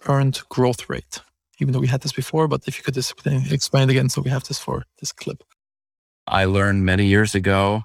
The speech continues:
Speaker 2: from Andy Taylor, the, the, the fellow who built Enterprise Rent-A-Car from a tiny little leasing company in Saint Louis to the largest car rental company on earth, that the only s-, way to do such a thing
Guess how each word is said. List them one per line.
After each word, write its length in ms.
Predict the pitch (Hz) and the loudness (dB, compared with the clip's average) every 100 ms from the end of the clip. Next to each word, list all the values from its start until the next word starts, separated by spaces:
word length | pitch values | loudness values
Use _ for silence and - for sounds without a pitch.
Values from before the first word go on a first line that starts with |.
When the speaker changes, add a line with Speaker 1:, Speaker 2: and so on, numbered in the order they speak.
| - | -10
Speaker 2:
from 380 | - 92 85 85 | -4 0 0 0
Andy 260 | 95 98 95 | 0 2 2
Taylor, 480 | 90 95 101 104 90 | 2 2 4 4 2
the, 360 | 85 85 87 | 2 0 0
the, 280 | 87 85 85 - | 0 0 -2 -4
the 80 | 85 | -8
fellow 300 | - 95 95 | -2 0 0
who 220 | 95 87 | 0 -2
built 380 | 90 95 92 90 _ - | -2 0 0 -2 _ -4
Enterprise 480 | 104 107 98 98 87 | -2 0 2 2 2
Rent-A-Car 640 | 104 110 107 - 107 110 | 0 0 0 0 2 2
from 240 | - 95 | 0 0
a 80 | 85 | 0
tiny 340 | - 113 110 110 | 0 0 2 4
little 260 | 107 101 | 4 2
leasing 340 | 104 110 107 104 | 2 0 0 0
company 320 | 110 110 104 | 0 2 2
in 100 | 101 | 2
Saint 220 | 104 95 | 2 2
Louis 340 | 104 104 104 | 4 2 0
to 160 | - 95 | 0 0
the 120 | 85 | 2
largest 420 | 85 90 95 95 | 4 4 2 -2
car 180 | - 95 | 0 2
rental 240 | 95 95 95 | 2 2 -2
company 380 | 98 95 95 | -2 0 2
on 160 | 95 98 | 4 4
earth, 380 | 107 95 85 - _ - - _ _ | 4 2 -2 -10 _ -20 -20 _ _
that 160 | 92 92 | -2 0
the 140 | 90 | 0
only 400 | 92 95 107 113 | 2 2 4 2
s-, 220 | 117 - | 0 -4
way 220 | 98 101 | 0 2
to 100 | 104 | 2
do 540 | 101 98 117 113 101 101 | 0 2 4 4 2 0
such 320 | - 90 90 | 0 0 0
a 60 | 92 | -2
thing 460 | - 90 92 92 | 2 2 2 -2